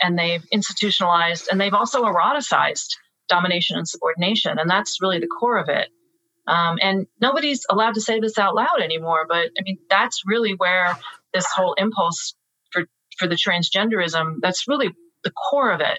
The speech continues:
you know, and they call it autogynephilia. That's what Ray Blanchard named it. And it's, you know, uh, these men have a, a sexual fetish, a paraphilia for the subordinate role that women are given in this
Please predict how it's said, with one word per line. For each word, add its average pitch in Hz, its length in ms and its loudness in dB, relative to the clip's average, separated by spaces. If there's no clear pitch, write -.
you 185 80 -2
know, 185 120 2
and 190 100 0
they 196 80 -2
call 226 220 2
it 196 100 2
autogynephilia. 175 880 0
That's 185 180 -2
what 185 120 0
Ray 175 180 0
Blanchard 180 420 0
named 156 160 -12
it. 165 180 0
And 180 180 2
it's, - 400 -4
you 196 80 2
know, 190 120 2
uh, 175 180 0
these 202 180 2
men 190 200 2
have 185 200 0
a, 175 220 0
a 190 60 0
sexual 180 420 0
fetish, 214 400 0
a 196 60 -12
paraphilia 175 720 0
for 185 440 2
the 175 80 2
subordinate 175 640 0
role 160 380 2
that 165 140 0
women 165 200 -2
are 160 80 -2
given 180 280 -2
in 160 120 -4
this 156 160 -4